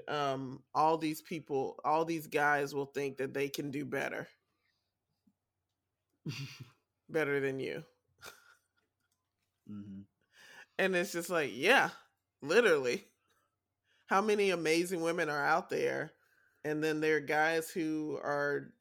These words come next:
Speaker 1: also not amazing, looking for amazing
Speaker 2: Yeah.
Speaker 1: women and bypassing other amazing women because they think that they're not amazing.
Speaker 2: Well, I mean,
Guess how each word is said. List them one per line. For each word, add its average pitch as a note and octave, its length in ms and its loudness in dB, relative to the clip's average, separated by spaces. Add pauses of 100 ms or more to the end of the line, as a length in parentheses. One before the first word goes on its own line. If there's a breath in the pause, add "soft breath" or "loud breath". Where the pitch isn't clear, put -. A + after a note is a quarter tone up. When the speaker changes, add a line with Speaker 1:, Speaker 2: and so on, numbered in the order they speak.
(260)
Speaker 1:
also F#3 420 4
not D#3 300 6
amazing, C#3+ 600 -2 (1160)
looking F3 320 -4
for E3 180 2
amazing D3+ 440 2
Speaker 2:
Yeah. C#3+ 40 -4
Speaker 1:
women C#3+ 560 -4 (100)
and C#3+ 360 -4 (180)
bypassing D3 920 -2 (640)
other G3+ 300 0
amazing C#3+ 440 -2
women D3 400 -4
because C#3 340 -6
they D#3 180 0
think B2+ 300 -8
that B2 120 -8
they're B2+ 440 -4
not A#2+ 260 -6
amazing. A#2+ 520 -10 (4000 loud breath)
Speaker 2:
Well, D#3 460 -2
I C#3+ 80 -4
mean, C#3 260 -4